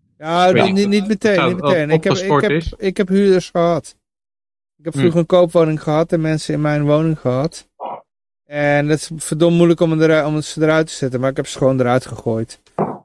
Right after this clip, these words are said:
Speaker 1: Dus, eh, ik
Speaker 2: Hm.
Speaker 1: heb gewoon de sloten vervangen. <laughs> Toen ik zag dat ze weg waren, we stonden in een autootje buiten te wachten. En, eh, het was de eerste maand dat ze weigerden huur te betalen. En,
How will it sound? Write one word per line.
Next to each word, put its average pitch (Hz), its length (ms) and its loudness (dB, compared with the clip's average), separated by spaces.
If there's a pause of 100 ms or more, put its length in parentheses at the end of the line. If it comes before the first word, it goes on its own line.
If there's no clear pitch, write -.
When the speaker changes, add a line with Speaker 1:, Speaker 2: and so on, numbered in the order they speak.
(120)
Speaker 1:
Dus, - 240 -18
eh, 127 180 4
ik 127 40 4
Speaker 2:
Hm. 123 60 2
Speaker 1:
heb 113 100 0
gewoon 147 180 2
de 131 60 -2
sloten 135 400 0
vervangen. 131 520 -4 (540)
<laughs> - 1120 -2
Toen 190 140 2
ik 175 100 -6
zag 196 180 2
dat 180 140 2
ze 180 120 0
weg 165 200 2
waren, 165 560 2 (440)
we 160 80 -20
stonden 160 300 2
in 156 60 4
een 151 60 4
autootje 156 460 2
buiten 147 380 2
te 151 80 0
wachten. 151 540 2
En, 147 180 -2
eh, 135 300 -2 (720)
het - 100 -16
was - 100 -10
de 175 80 0
eerste 170 320 4
maand 160 240 2
dat 156 100 -2
ze - 160 -4
weigerden 160 600 2
huur 160 200 4
te 165 80 -6
betalen. 143 520 0
En, 160 160 -2